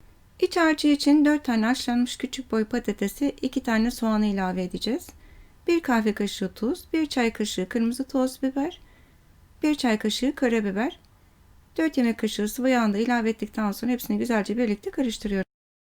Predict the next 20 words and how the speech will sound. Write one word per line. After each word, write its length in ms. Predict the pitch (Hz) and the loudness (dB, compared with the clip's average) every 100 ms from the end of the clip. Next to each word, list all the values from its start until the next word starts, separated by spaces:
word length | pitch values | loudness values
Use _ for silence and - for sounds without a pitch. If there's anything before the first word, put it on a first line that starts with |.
| _ _ - - - - | _ _ -20 -20 -10 -4
İç 180 | 349 | 0
harcı 260 | 349 320 320 | 2 2 2
için 220 | 311 294 | -2 2
ayrıca 340 | 277 277 269 262 | 4 4 4 2
yüz 200 | 262 - | 0 0
gram 260 | 247 226 | 0 0
ıspanak, 600 | 220 - 214 214 330 - - - - - - - | -2 -4 0 0 -2 -6 -20 -20 -20 -20 -12 -2
yüz 200 | 311 - | -2 2
gram 280 | 220 254 285 | 4 4 4
rendelenmiş 560 | 262 247 226 240 359 | 4 4 2 0 0
kaşar 420 | - 294 262 240 | -2 -4 0 0
peyniri. 400 | 233 208 196 190 190 - _ _ - - - | 0 0 0 -2 -6 -14 _ _ -20 -20 -10
Üzerine 360 | - 311 311 320 | -4 2 2 2
serpiştirmek 680 | 320 311 302 294 302 294 277 | 2 0 0 -2 2 4 4
için 240 | - 285 | 0 -2
çörek 320 | 381 302 285 | 0 0 0
otu 180 | 233 233 | 0 0
ve 120 | 269 | -2
susam 380 | 339 - - 254 | -2 -6 -2 0
kullanıyoruz. 680 | 254 214 202 196 202 320 - | 0 -2 0 0 -2 -4 -8